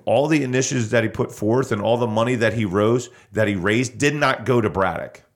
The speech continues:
Okay? Listen to the mayor. You don't have to listen to me. Go look for the interview from the mayor. And she's not, she's a black woman. She's a young black woman who's the mayor of Braddock right now. Go listen to that interview and see what he did.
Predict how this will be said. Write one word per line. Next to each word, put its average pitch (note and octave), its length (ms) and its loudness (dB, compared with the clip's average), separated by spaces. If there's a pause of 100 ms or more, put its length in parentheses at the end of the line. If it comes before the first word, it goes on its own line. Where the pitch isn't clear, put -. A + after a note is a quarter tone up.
(200)
Okay? G2+ 380 -4 (560)
Listen F3 440 0
to F#3+ 180 0
the F#3 120 0
mayor. C#3 280 0
You C3 120 0
don't E3 180 0
have G3 160 0
to - 80 -2
listen G#3 280 0
to B3 80 -2
me. F#3+ 300 0
Go B2+ 160 0
look D#3+ 180 0
for E3+ 140 -2
the D#3+ 160 4
interview D#3+ 400 0
from D#3 200 -2
the D3 60 -2
mayor. C#3+ 460 0 (200)
And C3 140 -4
she's G3 300 0
not, G3 240 2
she's E3 200 -2
a D#3+ 60 4
black D3 340 2
woman. D#3+ 280 0
She's A#2+ 240 -4
a A#2 60 4
young A#2+ 320 2
black C3+ 280 0
woman C3+ 180 -2
who's B2 180 0
the A#2 60 -4
mayor G#2+ 200 2
of G2+ 80 -2
Braddock G2 280 0
right G2 160 -6
now. - 140 -8 (640)
Go C3+ 200 4
listen C#3+ 240 0
to C3 80 2
that A#2+ 140 4
interview F#2+ 420 -2
and F2+ 100 -4
see A#2 140 -2
what G2 180 0
he F2+ 140 -6
did. D2+ 260 -10